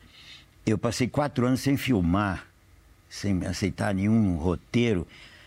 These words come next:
porque eu, eu, eu, eu virei bandido, assassino, estuprador, eu não sei lá o quê, cangaceiro.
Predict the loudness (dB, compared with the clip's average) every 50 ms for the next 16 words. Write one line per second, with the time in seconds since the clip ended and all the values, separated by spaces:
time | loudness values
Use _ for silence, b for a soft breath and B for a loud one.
0 | B B B B B B B B _ _ _ -16 -16 -4 -2 0 2 2 2 2
1 | 2 2 2 2 2 2 2 0 0 0 0 2 2 2 2 4 4 4 4 4
2 | 6 6 6 6 6 4 4 2 2 2 2 2 2 2 4 4 4 4 4 2
3 | 2 0 0 0 -2 -2 -2 -4 -4 -6 -8 -4 0 2 2 2 2 2 2 0
4 | -2 -2 -2 -4 -2 -2 -2 -2 -2 0 0 2 2 4 4 4 2 2 0 -2
5 | -6 -8 -8 -10 -10 -10 -10 -10 -10 -10 -10 -12 -12 -12 -12 -14 -12 -14 -12 -12
6 | -12 -10 -6 -4 -2 -2 -2 -2 -2 0 0 0 0 0 0 0 -2 -4 -8 -6
7 | -2 0 2 2 2 2 0 0 -2 -2 -2 -2 -2 0 -2 -2 -4 -6 -6 -4
8 | -2 0 0 0 -2